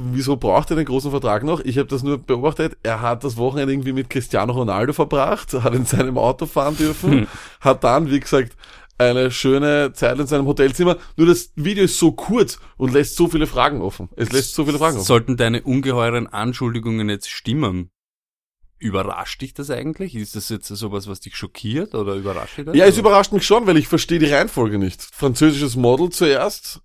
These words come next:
Speaker 1: Salzprise oder beziehungsweise illegale Salzprise oder Kokain, dann den Joint und dann eine Pizza. Ich meine, ich hab wirklich überhaupt keine Drogenerfahrungen, aber ich wüsste jetzt nicht, in wie ich das, in welcher Reihenfolge. Ich meine, ich, ich, ich wüsste nicht. Wie würdest du das machen?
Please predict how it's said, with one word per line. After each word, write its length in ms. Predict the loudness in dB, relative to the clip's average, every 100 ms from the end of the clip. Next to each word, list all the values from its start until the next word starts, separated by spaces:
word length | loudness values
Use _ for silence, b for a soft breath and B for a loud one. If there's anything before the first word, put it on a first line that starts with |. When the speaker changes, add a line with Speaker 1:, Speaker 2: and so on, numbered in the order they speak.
| _
Speaker 1:
Salzprise 880 | -4 0 2 0 -2 -2 0 2 4
oder 180 | 2 0
beziehungsweise 480 | -6 -4 -4 -2 -2
illegale 440 | 0 2 2 0
Salzprise 600 | 0 -2 -4 0 0 0
oder 160 | 0 0
Kokain, 640 | 0 -2 0 -2 -2 -4 b b b b b b
dann 380 | 2 2 0 -6 -16 _ _ -10
den 520 | -8 -8 0 0 2
Joint 460 | 2 2 2 0
und 300 | -4 -6 -2
dann 180 | -2 -2
eine 160 | 0 -2
Pizza. 360 | -2 -6 -2
Ich 80 | -2
meine, 180 | -2 -4
ich 100 | -2
hab 160 | -2 0
wirklich 260 | -4 -4
überhaupt 340 | -2 0 0 -2
keine 180 | -6
Drogenerfahrungen, 840 | -4 -4 -4 -4 -4 -4 -4 -6 -8 b b b b _ 0
aber 340 | 2 2 0
ich 160 | -2 -4
wüsste 420 | -8 -2 -2 -2
jetzt 80 | -2
nicht, 160 | -2 0
in 120 | -2
wie 60 | -2
ich 60 |
das, 200 | -2 -2
in 100 | -2
welcher 240 | -4 -4 -4
Reihenfolge. 520 | -4 -6 -4 -4 -4
Ich 200 | -8 -6
meine, 180 | -6 -4
ich, 120 | -6 -12 -12
ich, 220 | -12 -10
ich 160 | -12 -12
wüsste 260 | -14 -12 -12
nicht. 140 | -8
Wie 120 | -6 -4
würdest 280 | -4 -4
du 100 | -6
das 180 | -2 -2
machen? 260 | -2 -4